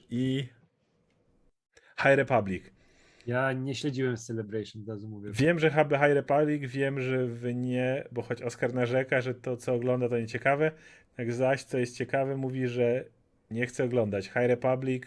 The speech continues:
Speaker 1: Bad, Bad Visions. Zwłaszcza, że High Republic też oberwuje od fan-, obrywa od fanów.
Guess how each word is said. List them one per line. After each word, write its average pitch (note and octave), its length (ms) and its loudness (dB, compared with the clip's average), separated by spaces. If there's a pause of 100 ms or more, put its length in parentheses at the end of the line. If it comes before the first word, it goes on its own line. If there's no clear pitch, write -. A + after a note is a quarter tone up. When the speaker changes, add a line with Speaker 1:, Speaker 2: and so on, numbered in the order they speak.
(140)
Speaker 1:
Bad, A2+ 280 -2 (420)
Bad A2+ 360 -2
Visions. G#2 480 -4 (800)
Zwłaszcza, D3 480 2
że C3 220 2
High C#3 160 4
Republic C#3 420 0 (120)
też C#3 420 0 (260)
oberwuje B2 480 2
od A#2+ 100 0
fan-, D3 320 0 (140)
obrywa A#2+ 440 0
od A2+ 100 0
fanów. C3+ 300 -2